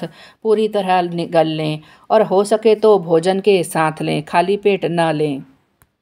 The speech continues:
यह दवा बैक्टीरिया की आगे की वृद्धि और प्रतिकृति को रोककर काम करता है, जिससे संक्रमण का इलाज होता है। Genflox यूटीआई टैबलेट एंटीबायोटिक्स नामक दवाओं के समूह से संबंधित है,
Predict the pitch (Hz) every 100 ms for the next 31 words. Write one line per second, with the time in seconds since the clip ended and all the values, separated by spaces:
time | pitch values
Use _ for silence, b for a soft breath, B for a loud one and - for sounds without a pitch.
0 | _ b b 214 233 220 214 214 175 180
1 | - 190 196 208 208 208 190 165 170 190
2 | 202 208 190 175 160 185 196 - 175 185
3 | 156 - b b b b - 196 190 214
4 | 202 180 214 208 202 175 175 175 208 202
5 | 185 165 165 160 160 156 156 208 185 190
6 | 208 196 170 165 175 190 185 185 170 165
7 | 170 147 156 147 151 143 147 131 - _
8 | _ _ _ _ _ _ 190 196 196 226
9 | 233 226 208 185 214 214 220 220 190 208
10 | 202 175 170 208 196 180 180 208 - 190
11 | 165 185 180 175 170 180 185 190 170 165
12 | 170 185 202 175 156 156 156 156 156 151